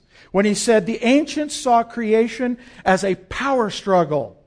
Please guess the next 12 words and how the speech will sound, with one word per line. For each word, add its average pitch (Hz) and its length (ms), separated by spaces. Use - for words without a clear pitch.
Choice, 254 800
or 165 100
chaos 254 560
versus 220 460
order, 226 420
one 240 340
God 240 320
versus 220 360
another, 220 520
randomness 240 920
versus 190 460
conflict." 170 1040